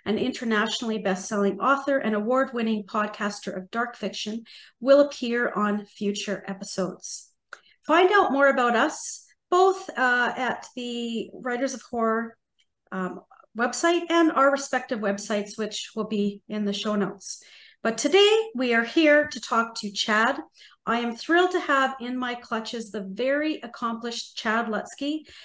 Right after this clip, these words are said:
Chad has been a favorite author of mine for quite some time, and I'm very excited to have him here with us today. Chad lives in Battle Creek, Michigan, with his wife and children, and for over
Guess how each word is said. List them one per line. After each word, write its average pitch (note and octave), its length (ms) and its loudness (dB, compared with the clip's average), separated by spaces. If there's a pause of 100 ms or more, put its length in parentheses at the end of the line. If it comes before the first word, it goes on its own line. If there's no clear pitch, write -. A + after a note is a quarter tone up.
(120)
Chad A#3+ 280 -2
has A#3+ 180 -4
been A#3 400 -4
a G3 60 -8
favorite E4 560 2
author A3+ 340 -2
of A3+ 100 -4
mine G#3 240 -2
for G#3 160 -12
quite A3 400 -2
some A3+ 200 -6
time, G3+ 400 -2 (360)
and G#3 100 -4
I'm G3 220 -2
very B3+ 200 2
excited G#3 460 -2
to - 80 -16
have G3 200 -2
him G3 80 -2
here F#3+ 220 -4
with F#3+ 160 -2
us - 160 -10
today. - 480 -8 (500)
Chad A#3 500 0
lives B3+ 360 0
in G#3 220 -2
Battle G#3+ 320 0
Creek, B3 420 -8
Michigan, G#3+ 600 -4
with G#3+ 140 -8
his G3+ 200 -6
wife G3 280 -2
and C#4+ 80 0
children, A3+ 600 -2 (340)
and A#3+ 180 -2
for - 300 2
over F4+ 380 6